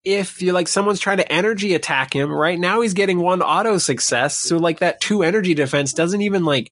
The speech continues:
people be like, "I'm gonna, I'm gonna go in on him." And you're like, "Yeah, that's fine. He's got cover. Like, shoot him, shoot him hard. Like, whatever."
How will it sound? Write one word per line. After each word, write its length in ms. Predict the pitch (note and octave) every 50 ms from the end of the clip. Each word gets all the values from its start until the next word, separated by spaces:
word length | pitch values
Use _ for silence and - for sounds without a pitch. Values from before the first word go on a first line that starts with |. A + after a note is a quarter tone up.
| _ _
people 240 | - F#3 G3+ G3+ F#3+
be 60 | F3 D#3
like, 140 | A#2+ - -
"I'm 140 | F#3+ A3 A3+
gonna, 220 | B3 A#3 A3 G3+ -
I'm 60 | G#3+
gonna 140 | A#3 A#3 A#3
go 240 | F3 F#3 A3 G#3+ A3+
in 140 | B3 B3 A3+
on 160 | G#3 F3+ D#3+
him." 100 | C#3+ C3+
And 100 | C3+ C3+
you're 80 | C#3 C#3
like, 180 | C3 B2 A#2+ -
"Yeah, 140 | C#3 C#3 B2+
that's 140 | B2 B2 -
fine. 200 | - D#2+ D#2+ - -
He's 120 | C#3 C3+
got 160 | C#3+ F3 E3
cover. 380 | - - A#2 G#2+ A2 A2 A2 C3 -
Like, 120 | B2 B2 -
shoot 260 | - - F#3+ F#3 F3+
him, 180 | F3 D3 C3 -
shoot 160 | - - G3
him 60 | - - - _ _ _ - - -
hard. 260 | B2 A#2+ B2 A#2+ D3 - _ -
Like, 100 | D#3+ C3 B2+
whatever." 440 | D3 C#3 A#2+ G#2 G#2 G#2 G#2 -